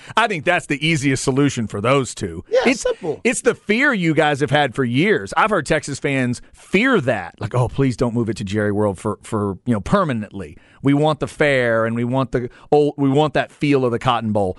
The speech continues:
Speaker 1: And I agree with that, but that's what they would do. It's amazing to me that there would be no other option. Like
Speaker 2: I would say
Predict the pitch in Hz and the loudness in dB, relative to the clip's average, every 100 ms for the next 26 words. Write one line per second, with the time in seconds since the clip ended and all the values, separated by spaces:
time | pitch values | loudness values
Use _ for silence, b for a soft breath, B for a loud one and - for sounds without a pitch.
0 | B 143 180 185 143 170 143 110 143 160 | B 0 2 0 0 0 2 2 2 2
1 | - - 135 190 202 160 143 - 151 151 | -2 -4 0 0 0 0 -2 0 2 2
2 | 127 110 120 110 107 b - 139 170 240 | 0 -2 0 0 -2 b -2 0 2 2
3 | 302 175 165 160 156 147 147 - 151 151 | 2 0 0 0 0 0 0 2 0 0
4 | 139 160 139 131 160 208 190 151 117 120 | -2 -2 -2 2 2 2 2 0 0 -2
5 | - - 269 302 277 156 143 139 - 165 | -2 -4 -2 -2 0 2 0 -4 -4 0
6 | - 226 - 214 190 175 151 | 2 0 0 0 0 0 -6